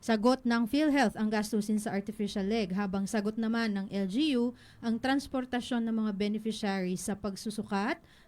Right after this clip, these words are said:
at sa pagka-claim ng, ah, artificial, ah, leg. Ang pidaw na rin ang tumutulong sa mga aplikante na makakuha ng PhilHealth membership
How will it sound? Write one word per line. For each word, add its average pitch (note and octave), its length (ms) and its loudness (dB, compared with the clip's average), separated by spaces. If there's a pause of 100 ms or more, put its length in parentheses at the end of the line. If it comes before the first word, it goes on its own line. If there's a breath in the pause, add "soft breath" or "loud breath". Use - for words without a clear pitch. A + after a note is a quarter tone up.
at F#4+ 160 0
sa D#4+ 160 0
pagka-claim B3+ 720 0 (400 soft breath)
ng, B3+ 400 0
ah, A3 240 0
artificial, F#3+ 640 -4 (160)
ah, D#3+ 160 -2
leg. D#3 320 -2 (1300 loud breath)
Ang C#4+ 160 4
pidaw D4+ 320 4
na D4 160 6
rin C#4+ 160 4
ang B3 160 2
tumutulong B3 560 4
sa A#3 160 0
mga A3+ 160 0
aplikante A3 720 -2
na G3 160 0
makakuha A3+ 560 0
ng G#3+ 240 0
PhilHealth B3 480 2
membership A3 640 0